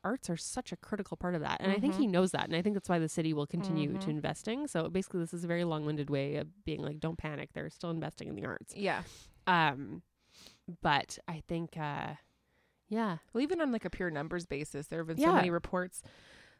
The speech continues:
Speaker 2: stating the economic impact of the arts, music, film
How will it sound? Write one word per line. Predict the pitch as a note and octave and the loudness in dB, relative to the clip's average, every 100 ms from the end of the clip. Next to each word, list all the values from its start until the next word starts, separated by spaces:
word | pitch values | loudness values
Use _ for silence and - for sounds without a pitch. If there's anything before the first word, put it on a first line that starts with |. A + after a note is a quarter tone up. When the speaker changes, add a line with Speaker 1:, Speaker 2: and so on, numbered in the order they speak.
| _ - | _ -2
Speaker 2:
stating | - - F#3+ A3 A3 F3 | 0 4 4 4 4 2
the | E3+ F3 | 0 0
economic | F3+ E3+ D#3+ D3+ | 0 0 0 -2
impact | E3 E3+ E3 - | 0 2 2 0
of | D#3+ E3 | -6 -4
the | E3 D#3 | -4 -2
arts, | - G#2+ A2+ - - - - | -2 -2 -4 -6 -10 -12 -12
music, | F#3 F3+ E3+ - | -8 -6 -6 -6
film | E3+ D#3+ D#3 | -4 -4 -4